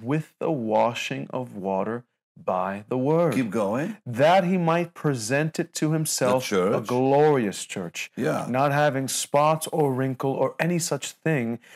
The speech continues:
Speaker 1: but that it should be holy and without blemish."
Speaker 2: Now that is glorious. Now let's finish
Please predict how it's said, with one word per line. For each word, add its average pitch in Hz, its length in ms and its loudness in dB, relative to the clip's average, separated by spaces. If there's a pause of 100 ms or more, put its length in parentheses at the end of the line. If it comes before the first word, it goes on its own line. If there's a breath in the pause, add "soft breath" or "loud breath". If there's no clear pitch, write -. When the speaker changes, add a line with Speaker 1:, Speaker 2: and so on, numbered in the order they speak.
(160 loud breath)
Speaker 1:
but 123 180 -6
that 147 280 2
it 131 100 -4
should 127 240 -4
be 131 100 0
holy 156 580 0
and 131 220 -4
without 135 400 -6
blemish." 104 600 -6 (880)
Speaker 2:
Now 117 260 2
that 185 480 4
is 131 160 -2
glorious. 110 560 -4
Now 98 200 -2
let's 170 320 -2
finish 143 500 -4